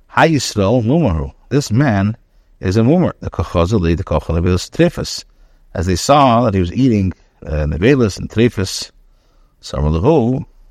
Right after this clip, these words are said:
so he said to them, "Ein L'Tiyavan Hu the Kochal." Let's say that he was eating them due to his appetite. He was just about Taivanik, but not because he was a Mumar.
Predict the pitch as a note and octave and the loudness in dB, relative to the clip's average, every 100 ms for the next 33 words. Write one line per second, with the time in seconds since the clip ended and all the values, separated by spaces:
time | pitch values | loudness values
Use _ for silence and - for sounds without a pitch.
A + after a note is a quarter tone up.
0 | _ _ - - D#2+ - G2 F2 F#2+ D3 | _ _ -10 -6 -6 -2 -2 -2 -2 0
1 | A2+ B2 - _ _ - G2+ G#2+ G#2+ F#2 | 0 -2 -8 _ _ -8 -2 0 0 0
2 | D#2+ F2 F#2+ G2+ B2+ D#3 - - - _ | 0 0 0 -2 -2 -2 -4 -12 -16 _
3 | _ _ _ _ A2+ A2+ - D#3 A2 G2 | _ _ _ _ -4 -2 2 2 2 -2
4 | G2 D#3 C#3 A2+ G2+ F#2+ C3 C3 A2+ A#2 | -2 -2 0 0 0 0 0 0 -2 -6
5 | _ - - G2 F2 G2+ F#2 - - G#2 | _ -18 -6 -4 -2 -4 -10 -16 -6 -2
6 | D3 F3+ - A#2+ F#2 F2 E2+ - G#2+ - | 2 0 0 -2 0 -2 -6 -14 -8 -2
7 | E3 C#3 G#2+ - G2+ F2 D2 - - _ | 0 2 2 2 0 0 -4 -8 -18 _
8 | - _ - B2 C3+ A2 G#2 F#2+ F2+ F2 | -20 _ 0 2 2 0 -2 0 -2 0
9 | D#2+ D2+ F2+ C3 | 0 0 0 -2